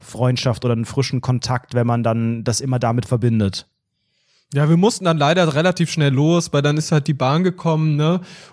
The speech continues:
Speaker 2: Und, äh, heute, ja, man lebt sich halt auseinander, ne? Was willst du machen? Und man musste halt sehr, sehr früh los. Es ist einfach, ja,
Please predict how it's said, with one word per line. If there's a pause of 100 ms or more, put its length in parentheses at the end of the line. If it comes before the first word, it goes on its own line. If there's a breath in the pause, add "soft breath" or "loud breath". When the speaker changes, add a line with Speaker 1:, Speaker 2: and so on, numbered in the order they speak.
Speaker 2:
Und,
äh,
heute,
ja,
man
lebt
sich
halt
auseinander,
ne?
Was
willst
du
machen? (360 loud breath)
Und
man
musste
halt
sehr,
sehr
früh
los.
Es
ist
einfach,
ja,